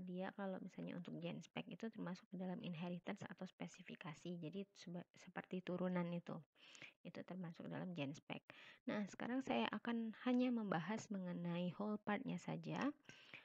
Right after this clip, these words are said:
Whole part memperlihatkan hierarki dari suatu kelas sebagai komponen dari kelas lain yang disebut dengan subobjek. Contohnya misalnya kelas mobil adalah whole, sedangkan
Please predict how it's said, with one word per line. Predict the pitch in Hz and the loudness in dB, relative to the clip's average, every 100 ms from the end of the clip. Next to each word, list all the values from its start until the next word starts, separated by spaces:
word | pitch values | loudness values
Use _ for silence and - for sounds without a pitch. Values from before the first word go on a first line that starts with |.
| - - 247 | -16 2 10
Whole | 247 | 10
part | 254 - 359 - | 10 8 6 8
memperlihatkan | 262 254 254 262 247 226 220 - 233 - 269 277 | 8 8 8 8 8 8 6 6 4 6 6 8
hierarki | - 226 208 208 - 269 | 10 10 10 6 8 8
dari | 214 214 | 10 8
suatu | - 208 - - | 6 4 4 4
kelas | 240 247 - | 4 4 6
sebagai | 196 190 208 | 6 8 6
komponen | - 196 196 196 214 240 | 8 8 10 10 10 10
dari | 202 190 | 10 8
kelas | 185 185 190 | 8 6 6
lain | 208 220 226 175 | 8 12 12 10
yang | 170 170 | 6 4
disebut | - 190 190 | 6 6 8
dengan | 202 202 | 6 6
subobjek. | - 240 - - 240 - 175 - _ - - - | 4 4 4 2 4 6 4 4 _ -14 -12 -6
Contohnya | - 220 214 220 233 262 | 2 4 6 8 10 10
misalnya | 262 233 208 220 233 | 10 8 6 6 4
kelas | - 208 208 | 4 4 6
mobil | 190 175 175 180 240 302 - - | 4 8 10 10 10 6 2 6
adalah | 196 185 180 | 8 10 8
whole, | 175 185 185 220 247 | 8 10 10 10 6
sedangkan | 202 196 190 247 | 6 6 8 6